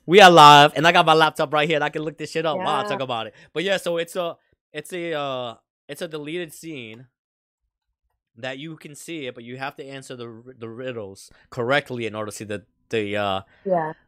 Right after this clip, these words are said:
Speaker 1: the deleted scene.
Speaker 2: Also, you know who are the real Marvel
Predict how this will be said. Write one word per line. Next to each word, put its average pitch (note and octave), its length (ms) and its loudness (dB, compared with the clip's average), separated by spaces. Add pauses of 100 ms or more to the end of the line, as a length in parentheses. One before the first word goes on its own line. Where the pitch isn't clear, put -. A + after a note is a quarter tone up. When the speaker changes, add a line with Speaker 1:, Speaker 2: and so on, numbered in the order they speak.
(160)
Speaker 1:
the G#2 220 -2
deleted G#2 380 -8
scene. F#2+ 360 -10 (1800)
Speaker 2:
Also, F#3 680 2 (160)
you A3+ 240 -2
know G3+ 560 2
who G#3 100 -2
are G3+ 100 2
the F#3 160 -6
real F#3 680 -2
Marvel E3+ 600 -6